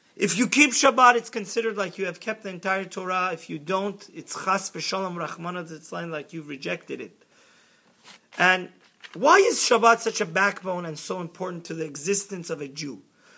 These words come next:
Any community, any per-, private, personal person that keeps Shabbat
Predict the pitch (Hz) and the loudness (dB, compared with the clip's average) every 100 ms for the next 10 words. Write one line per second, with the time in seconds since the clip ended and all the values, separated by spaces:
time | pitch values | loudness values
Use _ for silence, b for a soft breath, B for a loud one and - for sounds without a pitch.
0 | b b b b _ _ _ _ _ _ | b b b b _ _ _ _ _ _
1 | 220 277 277 247 220 226 226 202 - 170 | 4 4 2 2 2 2 2 0 -4 -10
2 | 139 - 175 214 - - - 226 226 - | -10 -8 -6 -8 -10 -14 0 0 0 0
3 | 208 208 185 185 180 - 202 196 202 185 | 2 4 0 -4 -10 -4 -4 -4 -6 -10
4 | 165 190 175 180 160 - 214 - - 196 | -8 -8 -6 -8 -10 -8 -10 -6 -6 -4
5 | 180 180 170 | -2 -2 -2